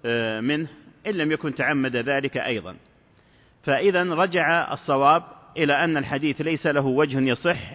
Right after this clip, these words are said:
إلا من رواية عبد الله بن عبد الله الرازي عن عبد الرحمن بن أبي ليلى، ولكن الصواب فيه ما صوبه الترمذي وغيره من الأئمة أنه من رواية البراء بن عازب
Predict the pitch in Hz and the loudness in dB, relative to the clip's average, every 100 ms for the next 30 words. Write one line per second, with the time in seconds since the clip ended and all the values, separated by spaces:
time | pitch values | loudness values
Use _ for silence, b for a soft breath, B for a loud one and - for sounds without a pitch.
0 | - 175 160 156 151 131 120 143 147 139 | -6 0 2 4 4 2 0 0 0 -2
1 | 127 123 127 143 127 120 123 123 131 135 | -6 -4 -4 -4 -4 -6 -6 -4 -2 -2
2 | 117 139 151 147 131 123 113 110 139 127 | 0 0 0 -2 -2 -4 -6 -4 -2 -2
3 | 113 76 107 107 101 101 107 - b b | -4 -8 -6 -6 -6 -6 -10 -12 b b
4 | b b b 156 180 156 156 143 139 151 | b b b 4 4 2 0 -2 0 2
5 | 139 - 151 156 175 190 - - - - | 2 0 -2 -2 -2 -6 -12 -20 -16 -4
6 | 143 151 160 147 143 135 123 - 139 135 | -2 0 0 0 0 -2 -2 -2 0 0
7 | 135 120 113 143 135 131 123 113 - 110 | -2 -2 0 0 0 -2 -4 -6 -6 -6
8 | 143 156 165 B B B B 143 143 131 | -4 -4 -6 B B B B -2 0 0
9 | 139 135 120 123 135 135 135 120 117 127 | 2 2 2 4 4 4 0 0 4 4
10 | 104 117 107 127 123 127 | 2 0 0 2 2 -2